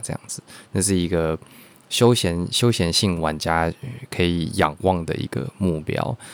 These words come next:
那这次刚好就是遇到一条，呃，算是适合我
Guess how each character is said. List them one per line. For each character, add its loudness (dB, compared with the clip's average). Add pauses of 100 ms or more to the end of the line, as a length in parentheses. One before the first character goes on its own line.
(180)
那 0
这 4
次 4
刚 0
好 0
就 -2
是 -2
遇 0
到 4
一 0
条， -6 (520)
呃， -4 (540)
算 4
是 2
适 6
合 2
我 0